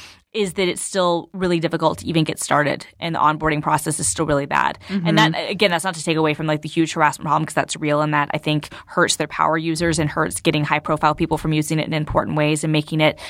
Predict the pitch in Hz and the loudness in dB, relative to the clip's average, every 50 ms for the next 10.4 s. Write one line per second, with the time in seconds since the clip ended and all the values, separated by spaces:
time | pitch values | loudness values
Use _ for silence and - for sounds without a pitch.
0 | - - - 180 170 156 151 165 160 156 156 156 151 - - - - - - 185 | -14 -10 -4 -2 0 0 2 2 0 2 0 0 -2 -2 -8 -14 -20 -20 -18 -12
1 | 175 175 175 165 156 - - - _ _ - 190 170 - - - 175 180 170 170 | -6 -2 0 0 0 -2 -6 -12 _ _ -4 -2 -2 -2 -2 -2 -2 0 0 2
2 | 165 165 156 156 151 - - - 180 180 175 165 160 - 165 170 165 - 185 156 | 2 2 2 0 0 0 -2 -4 0 0 2 0 2 2 0 0 2 0 -2 -2
3 | - - - 175 - - 196 175 170 180 180 190 - - - - - - - 190 | -4 -6 -8 -6 -4 -2 0 2 2 2 0 -2 -4 -8 -12 -16 -14 -8 -6 -6
4 | 165 - - 175 180 - - 165 175 165 170 170 165 165 156 - - - 165 165 | -6 -6 -4 -2 0 2 2 4 4 4 2 2 2 0 -2 -4 -4 -4 -4 0
5 | 165 170 180 202 220 220 - - - - - - - 226 226 214 - 233 220 190 | 2 4 4 4 2 -2 -8 -12 -18 -18 -12 -6 -4 -2 -2 -2 -2 -4 -4 -2
6 | - 190 175 175 - - 196 196 - - - 180 196 185 175 - - - 196 208 | 0 0 0 0 -2 -2 -2 -2 -2 -2 0 4 6 6 6 4 0 -6 -2 0
7 | 220 202 180 170 - - 175 160 202 220 226 196 160 151 - 170 170 165 170 165 | 2 2 2 2 0 0 -4 -2 0 2 2 2 2 0 -2 -4 -6 -2 0 0
8 | 156 156 - _ _ _ _ _ _ _ _ _ _ _ _ _ _ _ _ _ | 0 -2 -4 _ _ _ _ _ _ _ _ _ _ _ _ _ _ _ _ _
9 | _ _ - - - - - 220 208 202 185 185 175 175 175 - - - 202 190 | _ _ -10 -8 -6 -4 -2 -2 0 2 2 2 2 0 -2 -6 -2 2 4 4
10 | 156 - - - - - - | 4 2 0 -6 -6 -6 -8